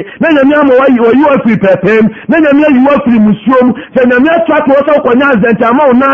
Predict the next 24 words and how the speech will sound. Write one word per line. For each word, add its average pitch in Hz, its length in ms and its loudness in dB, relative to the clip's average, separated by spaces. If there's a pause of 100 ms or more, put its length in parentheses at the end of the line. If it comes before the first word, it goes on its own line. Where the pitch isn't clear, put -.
atwa. 240 240 -4 (220)
Ebi 302 260 -2
a 277 140 -2
saa 262 180 -2
sika 269 180 -2
a 254 60 0
woyɛ, 254 300 2
na 311 100 0
Nyame 269 240 2
ayi 240 220 2
wo 247 60 2 (100)
afiri 220 260 -2
mu. 226 120 2 (280)
Na 311 80 -2
Nyame 294 260 0
ama 294 200 0
albarka 262 440 -2
aba 240 220 -2
wo 262 160 0
nkɔm. 233 280 0 (200)
Na 311 100 -2
Nyame 294 300 2
ahyira 277 460 0
wo. 262 180 0